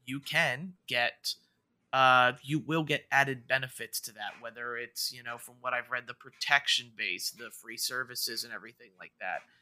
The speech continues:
So there is positive benefits to doing it, but because everybody's still, like, because these consoles are so hard to get right now,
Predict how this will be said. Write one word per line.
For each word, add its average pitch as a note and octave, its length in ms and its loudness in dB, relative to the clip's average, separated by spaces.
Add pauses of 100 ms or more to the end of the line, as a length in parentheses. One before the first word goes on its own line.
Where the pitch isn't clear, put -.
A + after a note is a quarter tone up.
(140)
So E3 200 0
there D3+ 260 4
is F3+ 240 0
positive C#3 480 0
benefits C3 440 -8
to - 180 -20
doing E3 320 -2
it, D#2+ 180 -10 (460)
but C3+ 340 4 (1000)
because D#3 360 4
everybody's C#3 600 4
still, C3+ 440 2
like, B2+ 200 2
because D#3 340 -2
these D3 160 -4
consoles C#3+ 440 -4
are A#2+ 80 -8
so C#3+ 460 2
hard C#3 300 2
to G#2+ 60 -18
get C#3+ 300 0
right A#2+ 260 0
now, A2+ 380 -4